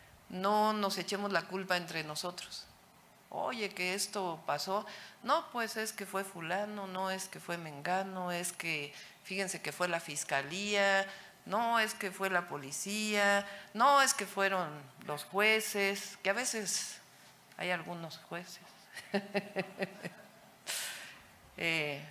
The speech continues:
pero no nos echamos la culpa entre nosotros. Trabajamos en equipo, porque finalmente en equipo podemos darle resultados a la ciudadanía.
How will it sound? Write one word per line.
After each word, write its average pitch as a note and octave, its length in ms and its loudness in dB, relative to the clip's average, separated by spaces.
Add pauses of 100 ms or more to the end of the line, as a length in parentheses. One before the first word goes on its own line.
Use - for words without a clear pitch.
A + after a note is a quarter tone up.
(220)
pero A#3+ 160 6
no C#4+ 120 6
nos D4 220 0
echamos B3 320 4
la G#3 160 4
culpa G#3+ 240 2
entre F3+ 240 0
nosotros. - 640 -6 (160)
Trabajamos G3 1120 2
en D#3 180 -2
equipo, F#3+ 500 -4 (840)
porque D#3 280 -8
finalmente E3+ 960 0 (520)
en D#3+ 200 -2
equipo E3+ 600 0 (460)
podemos E3+ 400 0
darle D#3+ 300 2
resultados D3 760 0
a C3+ 40 -4
la C3 120 -6
ciudadanía. B2+ 560 -6